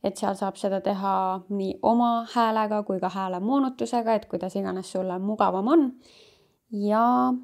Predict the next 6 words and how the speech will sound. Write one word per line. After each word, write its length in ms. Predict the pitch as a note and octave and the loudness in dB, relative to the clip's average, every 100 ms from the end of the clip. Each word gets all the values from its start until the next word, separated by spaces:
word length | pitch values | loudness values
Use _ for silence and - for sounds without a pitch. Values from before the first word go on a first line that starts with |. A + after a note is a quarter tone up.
| - D4 | -10 -12
neid 380 | G3+ G3 F#3+ F#3+ | -6 -4 -4 -4
ma 140 | G#3 G#3+ | -4 -4
siin 320 | A#3+ B3 B3 | -2 -2 -4
siis 480 | B3+ A3 A3+ A#3 - - | -6 -4 -4 -6 -12 -8
järgemööda 840 | G3 F#3+ - A3 A3+ A#3 B3 B3 - | -4 -2 -2 -2 -2 -2 0 0 0
kuulan. 480 | - C#4 G#3 F3+ | 2 4 4 2